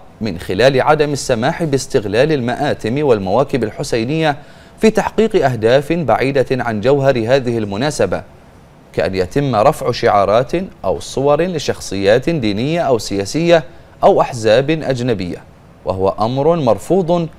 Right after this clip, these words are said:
وسوف يتم مراقبته ولن يسمح به.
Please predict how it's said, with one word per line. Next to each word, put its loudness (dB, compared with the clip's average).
وسوف -2
يتم 0
مراقبته 2
ولن 2
يسمح -2
به. 2